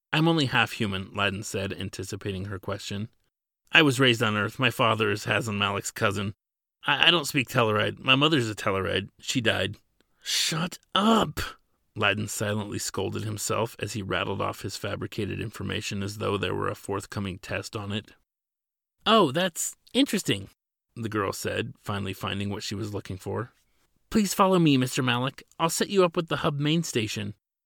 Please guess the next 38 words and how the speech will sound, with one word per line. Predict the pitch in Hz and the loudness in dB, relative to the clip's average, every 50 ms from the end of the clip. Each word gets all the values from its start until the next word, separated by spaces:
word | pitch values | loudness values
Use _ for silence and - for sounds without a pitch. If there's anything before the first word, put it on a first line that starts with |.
| _ _ _ _ _ - | _ _ _ _ _ 2
It | 160 175 | 4 4
has | 185 185 165 - | 6 4 2 2
the | 147 - | 0 2
fastest | - 156 135 123 - 135 123 - | 4 2 2 2 0 -2 -4 -2
connection, | - 127 117 113 117 107 - 120 110 107 - - | -2 0 0 0 0 0 -2 -4 -4 -4 -6 -4
and | - 131 131 | -2 0 0
with | 135 - - | 0 2 0
your | 143 135 | 0 2
diplomatic | 139 165 147 151 131 127 123 113 110 - | 2 0 0 0 -2 0 0 0 -2 -4
credentials, | - 117 107 120 127 117 - 120 107 107 117 - | -4 -2 0 0 0 2 2 0 -2 -2 -2 -6
you | 123 123 | -6 -4
can | - 139 | 0 0
access | 120 117 - - - 120 113 | 0 0 -2 -4 -6 -4 -2
our | 127 110 101 | -2 0 0
rapid | 104 110 107 113 - - 107 101 | 0 0 -2 -2 -4 -8 -8 -6
subspace | - - 123 113 110 - - - 110 110 - - | -4 -4 -4 -2 -4 -4 -2 -2 -2 -2 -2 -4
network | 117 120 113 117 113 101 - - | -4 -4 -2 -2 -4 -6 -4 -2
back | 117 110 107 - | -2 -2 -2 -4
to | - - - | -8 -6 -2
Earth. | 120 120 110 101 - - _ _ _ _ _ _ _ _ _ | -2 -2 -2 -2 -6 -12 _ _ _ _ _ _ _ _ _
It's | 170 160 - | -2 2 2
also | 208 190 180 - 139 | 2 2 2 0 0
very | 120 143 156 160 139 - | 2 2 2 2 2 0
private," | - - 123 123 110 107 - - _ _ | -2 0 0 0 0 -2 -6 -8 _ _
she | - - 107 98 | -10 -8 -8 -6
said, | - - - 92 98 107 | -6 -4 -4 -4 -4 -4
with | 107 113 113 107 | -6 -6 -6 -8
a | |
pleased | 104 - - - 104 107 104 - - | -10 -8 -6 -6 -4 -4 -6 -8 -8
look | 95 98 - - | -10 -8 -8 -8
on | 92 | -10
her | 92 101 95 | -8 -10 -10
face. | - - 98 98 101 - - - - _ _ _ _ _ _ _ _ _ _ _ _ _ _ | -10 -8 -8 -8 -8 -8 -10 -16 -18 _ _ _ _ _ _ _ _ _ _ _ _ _ _
"Thanks, | - 202 190 151 113 - - - | 0 0 2 2 0 -2 -6 -8
that's | - - 143 147 143 - - - - - - _ | 2 4 4 4 4 2 -2 -6 -6 -8 -8 _
perfect," | - 202 185 - 117 98 - - - - _ _ _ - | 2 4 4 4 0 -2 -2 -8 -16 -20 _ _ _ -6
Ladin | 101 101 98 98 101 95 | -2 0 0 0 0 -4
responded. | 95 95 - - 98 98 98 98 104 104 127 | -4 -6 -6 -6 -6 -6 -4 -4 -4 -6 -6